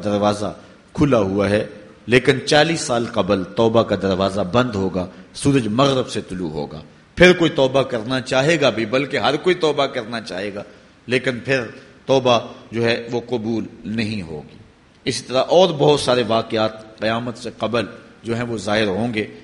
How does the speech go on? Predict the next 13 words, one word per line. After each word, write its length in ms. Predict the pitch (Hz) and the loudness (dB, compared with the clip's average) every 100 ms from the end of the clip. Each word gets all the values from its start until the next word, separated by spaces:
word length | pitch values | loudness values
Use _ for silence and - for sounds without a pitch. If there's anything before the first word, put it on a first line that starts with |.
| - - - | -20 -18 -4
جن 180 | 143 | -2
کی 140 | 151 143 | -2 -4
نشاندہی 760 | 123 127 127 120 110 117 113 - - - | -4 -2 -2 -2 -2 -2 -4 -10 -20 -8
حضور 260 | 107 147 131 | -4 -2 -2
نبی 260 | 117 110 | -2 0
رحمت 300 | 107 113 113 | -2 -2 -6
صلی 260 | - 117 104 | -6 -6 -6
اللہ 160 | 98 | -4
علیہ 200 | 101 98 | -4 -6
وسلم 200 | 110 107 | -8 -6
نے 140 | 98 95 - - | -6 -8 -12 -8
فرمائی 460 | 104 101 110 117 | -4 -2 -2 -2
ہے۔ 120 | 98 | -4